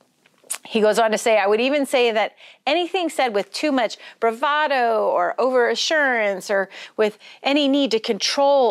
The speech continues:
or impress another is never the voice of God within us. If any thought feels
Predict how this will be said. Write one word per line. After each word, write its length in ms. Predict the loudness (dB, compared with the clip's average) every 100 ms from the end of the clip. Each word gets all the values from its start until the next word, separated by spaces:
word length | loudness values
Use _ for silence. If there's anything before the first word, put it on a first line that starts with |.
| 2
or 140 | 0
impress 500 | -2 -4 -4 -4 -4
another 640 | -6 -2 0 2 0 -2 -6
is 220 | -8 -4
never 500 | -2 0 0 0 0
the 100 | 0
voice 360 | 0 -2 0 -4
of 120 | -2
God 340 | -2 0 -2
within 420 | -2 -4 -2 0
us. 420 | 0 -4 -8 -18 -20 _ -20 -20 -20 -8
If 200 | -6 -2
any 340 | 0 2 0
thought 500 | -2 -2 0 0 -4
feels 480 | -4 -2 0 -2 -8